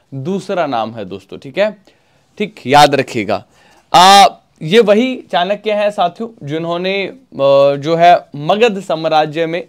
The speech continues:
नंद जो, आ, थे उनको basically हरवाया, आ, ठीक, और एक ऐसा छात्र तैयार किया जिसने पूरा साम्राज्य जीता। तो एक अध्यापक के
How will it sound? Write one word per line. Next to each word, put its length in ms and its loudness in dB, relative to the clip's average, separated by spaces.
नंद 560 -4
जो, 480 -6
आ, 280 2
थे 320 -4
उनको 280 0
basically 560 -2
हरवाया, 840 2
आ, 220 4
ठीक, 220 -4
और 440 6
एक 180 -8
ऐसा 360 0
छात्र 460 -6
तैयार 400 0
किया 420 -6
जिसने 360 -8
पूरा 300 -8
साम्राज्य 600 -4
जीता। 380 -10
तो 120 -6
एक 140 -6
अध्यापक 520 -8
के 360 -6